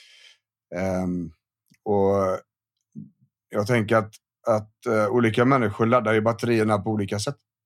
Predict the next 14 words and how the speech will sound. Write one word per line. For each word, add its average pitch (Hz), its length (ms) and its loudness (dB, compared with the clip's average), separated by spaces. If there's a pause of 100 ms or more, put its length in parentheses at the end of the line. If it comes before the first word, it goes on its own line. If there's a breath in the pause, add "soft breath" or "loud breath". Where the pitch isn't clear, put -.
(1080)
Och 110 100 0
jag 107 160 0
tror 113 160 2
att 107 200 -4
absolut 110 320 0
viktigaste 110 580 0
är 120 60 2
det 117 120 2
att 117 60 4
hitta 104 460 2
sin 117 280 0
egen 104 280 0
batteriladdning. 113 680 0 (920)
Hur, 101 520 -2